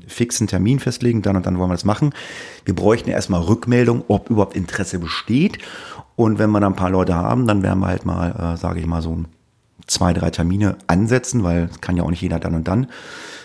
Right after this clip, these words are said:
Ähm, das Einzige, was ihr machen müsst, ihr müsstet euch dann, äh, wenn ihr wirklich Bock drauf habt, mit uns zu quatschen, ihr müsstet euch halt dann den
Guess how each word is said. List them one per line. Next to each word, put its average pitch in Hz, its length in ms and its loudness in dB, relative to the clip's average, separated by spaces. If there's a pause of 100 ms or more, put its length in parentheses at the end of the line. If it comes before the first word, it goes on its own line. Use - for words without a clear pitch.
(180)
Ähm, 107 360 6
das 104 100 -4
Einzige, 110 340 2
was 104 140 2
ihr 85 80 2
machen 92 300 4
müsst, 95 180 0
ihr 90 100 2
müsstet 87 300 0
euch 80 180 -2
dann, 104 380 2
äh, 85 360 0
wenn 92 120 4
ihr 87 160 4
wirklich 82 240 -4
Bock - 160 -2
drauf 87 240 -2
habt, - 140 -6
mit - 80 0
uns 82 100 -2
zu - 80 -2
quatschen, - 320 -2
ihr 76 80 4
müsstet 87 240 0
euch 82 160 0
halt 82 180 0
dann 80 120 2
den 80 240 0